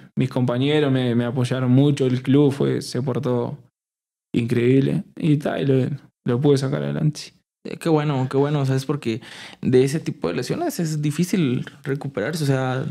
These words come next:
Speaker 2: es una
Speaker 1: Ujú.
Speaker 2: lesión en la rodilla, ¿no?
Speaker 1: Mm.
Speaker 2: Acá la Mara dice, eh, los cuates que jugaban fútbol o que jugaban fútbol en la escuela, en el colegio, bueno, yo dejé de jugar fútbol porque me chingué la rodilla, <laughs> ¿no? O sea, la rodilla es como,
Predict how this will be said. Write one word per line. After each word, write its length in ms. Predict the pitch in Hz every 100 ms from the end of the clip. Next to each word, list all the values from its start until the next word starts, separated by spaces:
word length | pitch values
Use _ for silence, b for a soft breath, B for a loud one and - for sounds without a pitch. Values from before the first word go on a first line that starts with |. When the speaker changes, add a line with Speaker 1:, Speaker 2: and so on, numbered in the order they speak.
| - - _ _ -
Speaker 2:
es 60 |
una 200 | 139 151
Speaker 1:
Ujú. 80 | 147
Speaker 2:
lesión 280 | 139 131 131
en 100 | 135
la 80 | 120
rodilla, 460 | 117 107 113 143
¿no? 140 | 64 - B B
Speaker 1:
Mm. 120 | 139
Speaker 2:
Acá 160 | 135 160
la 100 | 175
Mara 220 | 170 165
dice, 600 | 170 170 165 175 151 - - _ _ -
eh, 240 | - 98 78
los 180 | 92 135
cuates 260 | 160 175 185
que 80 |
jugaban 260 | - 135 156
fútbol 460 | 165 180 160 131 -
o 140 | -
que 100 | -
jugaban 420 | 131 131 139 160 151
fútbol 520 | 156 160 147 123 -
en 320 | 104 - 147
la 60 | 139
escuela, 400 | - 107 135 113
en 60 |
el 100 | 104
colegio, 360 | - 95 135 139
bueno, 220 | 151 151
yo 80 | 127
dejé 160 | 139 143
de 40 |
jugar 240 | 135 127
fútbol 340 | 127 139 147 143
porque 300 | - - 107
me 120 | -
chingué 280 | - 104 110
la 100 | 113
rodilla, 500 | 120 67 123 - 139
<laughs> 40 |
¿no? 80 | 139
O 640 | 135 - 247 - - - -
sea, 160 | 185
la 120 | 185 175
rodilla 480 | 165 151 190 185 160
es 140 | 156
como, 840 | 156 185 180 160 135 120 104 -